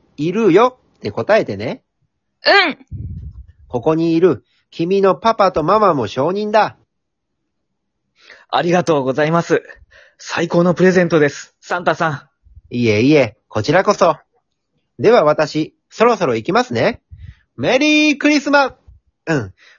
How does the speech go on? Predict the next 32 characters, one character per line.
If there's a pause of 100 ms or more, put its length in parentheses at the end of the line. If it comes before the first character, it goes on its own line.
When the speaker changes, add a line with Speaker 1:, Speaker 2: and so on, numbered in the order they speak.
Speaker 1:
メ
リ
ー
ス。 (540)
Speaker 2:
メ (600)
リ
ー
ス。 (840)
Speaker 3:
い
や、
流
行
ら
そ
う
と
し
な
く
て
い
い
っ
て。 (600)
あ、 (320)
で
も
サ
ン
タ
さ
ん、